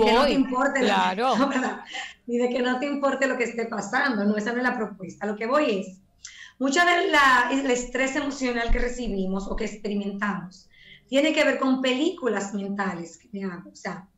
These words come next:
Speaker 1: empiezo a hacer una película de lo que va a pasar, de lo que puede, sin tener ninguna garantía de que va a ser así, ni para bien,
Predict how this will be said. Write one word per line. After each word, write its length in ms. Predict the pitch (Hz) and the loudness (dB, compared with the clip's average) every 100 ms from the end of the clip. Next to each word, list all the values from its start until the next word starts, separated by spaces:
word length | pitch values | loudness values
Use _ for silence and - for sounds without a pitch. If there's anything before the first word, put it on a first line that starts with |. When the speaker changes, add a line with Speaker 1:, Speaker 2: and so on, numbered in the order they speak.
| _ _ _ | _ _ _
Speaker 1:
empiezo 240 | 214 240 - | -2 -2 0
a 100 | 294 | 0
hacer 60 | 302 | 2
una 200 | 302 294 | 2 2
película 560 | 294 277 240 262 254 | 2 2 0 0 2
de 60 | 233 | 2
lo 80 | 220 | 0
que 120 | 220 | 0
va 100 | 220 | 0
a 80 | 233 | 0
pasar, 600 | 262 262 262 247 247 233 | 0 0 2 4 4 2
de 120 | 226 | 0
lo 80 | 208 | -2
que 100 | 220 | -4
puede, 500 | 202 226 247 247 - _ _ _ _ _ _ _ _ | -6 -2 -2 -4 -10 _ _ _ _ _ _ _ _
sin 380 | - 311 294 302 | -2 2 2 2
tener 280 | 294 302 | 2 4
ninguna 260 | 339 320 330 | 2 2 2
garantía 400 | 311 294 285 302 | 4 2 2 0
de 100 | 294 | 0
que 80 | 277 | -2
va 100 | 269 | -2
a 60 | 277 | -2
ser 140 | 285 | -4
así, 180 | - 254 | -4 -4
ni 120 | 247 | -2
para 260 | 254 254 247 | 0 2 2
bien, 460 | 285 349 381 - | 0 0 -2 -6